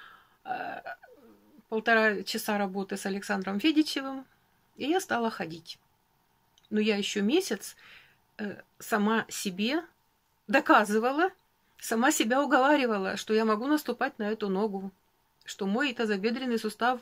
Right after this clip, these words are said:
в рабочем состоянии, а не в том, который был до этого, ну, лет двадцать. Лет двадцать я прихрамывала, а потом уже просто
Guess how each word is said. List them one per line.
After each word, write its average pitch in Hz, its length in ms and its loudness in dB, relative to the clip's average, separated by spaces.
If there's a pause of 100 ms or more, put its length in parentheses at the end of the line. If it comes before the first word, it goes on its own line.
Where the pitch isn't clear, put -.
(140)
в 214 60 -8
рабочем 247 480 2
состоянии, 202 760 -2
а 202 80 -4
не 190 100 -2
в 196 60 -12
том, 262 160 -4
который 196 340 -2
был 226 180 0
до 185 100 2
этого, 233 380 -2
ну, 254 220 -6
лет 233 200 0
двадцать. 180 520 -4
Лет 226 200 -4
двадцать 185 380 -4
я 185 80 -4
прихрамывала, 269 640 -2
а 196 40 -12
потом 247 300 -8
уже 208 240 -6 (720)
просто 208 280 -6